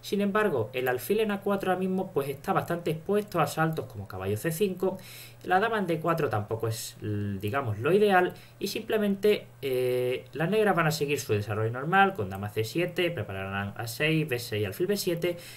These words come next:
Y vamos a llegar a una especie de Marozi donde, digamos, que las negras están bastante bien colocadas, ¿no? Simplemente. Eh, en cualquier caso, Nepo hizo la jugadita A seis en esta posición, tras la cual, de nuevo, la idea del blanco es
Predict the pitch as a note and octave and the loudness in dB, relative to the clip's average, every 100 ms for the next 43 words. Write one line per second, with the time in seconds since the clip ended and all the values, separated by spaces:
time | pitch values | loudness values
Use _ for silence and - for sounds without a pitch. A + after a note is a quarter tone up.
0 | - - D#3+ G3 G#3+ G3+ G#3 D#3+ C#3+ - | -18 -6 0 0 2 2 4 2 0 -4
1 | E3+ G3+ G3 G3 G3+ F3 - F3 - - | -4 0 0 2 2 0 0 -6 -6 -16
2 | - - - D#3+ G3+ F#3+ G3+ - - F3 | -20 -20 -12 0 2 4 2 0 -10 -4
3 | G3 A3 - E3+ D#3+ E3+ D#3+ - D#3+ C#3+ | -2 -2 -2 0 2 2 0 0 2 2
4 | C#3+ - A2+ G#2+ F#2+ F2 F#2 F2 F#2 C#3+ | 0 -4 -2 -2 -2 -4 -6 -8 -6 -8
5 | D#3 G2 F#2 E2+ E2 - - - - - | -6 -8 -8 -12 -12 -16 -20 -20 -20 -20
6 | - - - - - - - - - - | -20 -20 -20 -20 -20 -20 -20 -20 -20 -20
7 | - - - - - - - - - - | -20 -20 -20 -20 -20 -20 -20 -20 -20 -20
8 | - - A#2+ C#3 D3 D3 D3 D3 - - | -20 -14 -6 0 2 4 2 -2 -16 -18
9 | - - - - - F3 A#3+ A#3 A3 - | -18 -20 -20 -12 -4 -2 -2 0 -2 0
10 | G#3 G3 G3 G3+ - - F#3 G3+ F3 D#3+ | 0 0 0 -4 -4 -10 -8 -2 -4 -2
11 | D3 D#3 E3 F#3 - - - D3 C#3+ - | 0 0 2 2 2 -14 -4 -2 0 0
12 | F3+ D#3+ C3 A2 A2 G2+ - C#3 G2 - | -2 -2 -6 -6 -6 -6 -2 -2 -2 -8
13 | - - - - - G#3 G#3 G3 F#3 F#3+ | -20 -20 -20 -20 -2 2 4 2 2 2
14 | D#3+ C#3+ F#3 D3 A2 G#2 C#3 E3+ F3 F3 | 2 0 2 2 2 2 2 2 2 2
15 | F#3+ F#3 E3+ E3 - | 2 2 0 0 -2